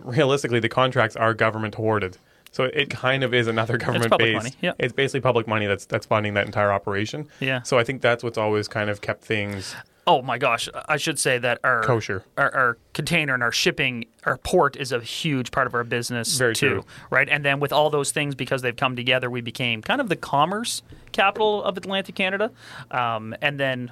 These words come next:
Speaker 2: most recently this year, I don't know what, like, w-, in two thousand nineteen, we started to come up with,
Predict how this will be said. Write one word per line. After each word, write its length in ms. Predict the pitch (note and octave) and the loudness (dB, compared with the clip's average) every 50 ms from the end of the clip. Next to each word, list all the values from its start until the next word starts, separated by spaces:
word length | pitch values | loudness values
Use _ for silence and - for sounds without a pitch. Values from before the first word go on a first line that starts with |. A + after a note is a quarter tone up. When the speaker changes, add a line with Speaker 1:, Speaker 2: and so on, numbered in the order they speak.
| - - | -14 -10
Speaker 2:
most 280 | - C3+ C3 B2+ B2+ - | -6 -4 -4 -4 -4 -4
recently 340 | C#3+ C3 B2 - C3 B2+ A#2+ | -4 -4 -4 -4 -4 -6 -2
this 280 | A#2+ B2 B2 B2 - | -2 -2 -2 -2 -2
year, 240 | B2 A#2+ A2+ A2+ A2+ - - - - - - - - - | 0 0 0 0 -2 -4 -10 -20 -20 -20 -20 -18 -4 -2
I 100 | - C#3+ | 0 0
don't 80 | C#3+ | 0
know 100 | C#3+ C3+ | 0 0
what, 180 | B2+ C3+ C3 C3 - - - - - - - - - | 0 0 -2 -2 -6 -16 -20 -20 -18 -18 -18 -12 -6
like, 240 | - C#3+ C3 - - - | -6 -6 -6 -6 -10 -12
w-, 220 | D#3 C#3+ - - - - - - _ | -12 -12 -12 -14 -18 -20 -20 -14 _
in 140 | - E3 D3 | -4 -4 -2
two 160 | - - G#3 | 0 0 2
thousand 300 | F#3+ G#3 F#3 E3+ D#3+ D#3 | 4 6 4 4 4 2
nineteen, 420 | D3 C#3+ D3 C#3 - - D#3+ C#3 C3+ | 2 0 0 0 -2 -4 -2 -2 0
we 160 | C#3 C#3 C#3 | 0 0 0
started 300 | C3+ - D3+ C3 B2+ A#2+ | 0 2 2 2 2 0
to 60 | B2 | -2
come 180 | - C3+ C3 B2+ | -2 0 0 0
up 140 | B2 A#2 - | 0 0 -2
with, 260 | A#2+ A#2 - - - | -4 -4 -4 -8 -16